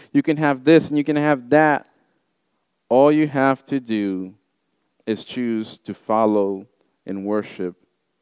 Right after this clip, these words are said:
him instead of God." When we, sometimes we, we, you might, you might hear people say things like, you know, "This person sold their soul."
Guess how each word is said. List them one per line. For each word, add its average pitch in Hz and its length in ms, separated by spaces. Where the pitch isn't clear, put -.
him 92 480
instead - 280
of 90 160
God." 85 340
When 135 240
we, 139 140
sometimes 143 600
we, 135 260
we, 127 200
you 131 220
might, 135 340
you 120 160
might 127 160
hear 135 140
people 123 200
say 127 260
things 123 360
like, 113 220
you 117 100
know, 107 400
"This 110 160
person 110 460
sold 113 320
their 113 160
soul." 92 560